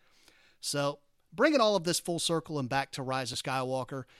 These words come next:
I think J J Abrams did the best he could do trying to tidy it up and trying to put a bow on what was a, really an unadulterated mess when you get right down to it. Um, he's to be commended for that.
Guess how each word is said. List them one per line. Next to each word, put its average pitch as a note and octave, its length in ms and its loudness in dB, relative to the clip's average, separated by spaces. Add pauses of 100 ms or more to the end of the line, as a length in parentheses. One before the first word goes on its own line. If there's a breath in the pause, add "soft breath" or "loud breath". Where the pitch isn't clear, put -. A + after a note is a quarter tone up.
(420 soft breath)
I D3+ 60 4
think E3 140 4
J D#3+ 140 6
J D3 120 2
Abrams D3 340 2
did C3 120 -2
the A#2 80 -6
best D3 360 2
he D#3+ 100 2
could B2+ 180 -6
do B2 280 0
trying B2+ 320 0
to A#2+ 60 -4
tidy A#2+ 380 -4
it A2+ 80 -8
up A2 300 -10 (180)
and B2+ 140 -2
trying C3 260 0
to C3 60 -2
put B2 180 -6
a A2 40 -8
bow B2+ 440 -4
on A#2 220 -4
what B2 180 -8
was A#2+ 360 -4 (280)
a, C3 220 -8 (220)
really C3 400 0
an A#2+ 100 -4
unadulterated A#2 720 -6
mess - 380 -4 (280 soft breath)
when A#2+ 140 -6
you A2 60 -8
get A#2+ 120 -8
right A2+ 200 -8
down G#2+ 180 -12
to G#2 100 -14
it. - 140 -20 (440 soft breath)
Um, A2+ 280 -10
he's D#3+ 240 -2
to D3 100 -4
be C3+ 120 -2
commended C#3+ 440 0
for D3 140 -6
that. C#3+ 320 0